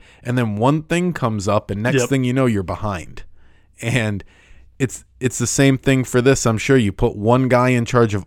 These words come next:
Speaker 1: art and story and don't plot out the story in advance. So he's gotta plot the story in advance. He had three months in between City at War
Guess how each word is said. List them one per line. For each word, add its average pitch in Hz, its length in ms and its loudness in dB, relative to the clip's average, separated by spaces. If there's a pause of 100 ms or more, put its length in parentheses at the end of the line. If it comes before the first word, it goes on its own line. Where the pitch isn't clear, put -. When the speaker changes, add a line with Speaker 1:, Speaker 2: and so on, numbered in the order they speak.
Speaker 1:
art 120 400 4
and 117 280 0
story 135 640 2 (480)
and 123 300 0
don't 123 280 4 (640)
plot 123 380 4
out 127 340 4
the 113 80 -4
story 120 420 2
in 110 100 0
advance. 107 500 -2
So - 340 -2
he's 202 320 0
gotta 92 200 -4
plot 92 320 -4
the 101 60 -10
story 92 320 -4
in 87 80 -6
advance. 92 440 -6
He 127 120 -2
had 117 240 0
three 165 340 0
months 139 640 2 (420)
in 139 140 6
between 120 360 2
City 139 340 6
at 120 100 4
War 117 500 6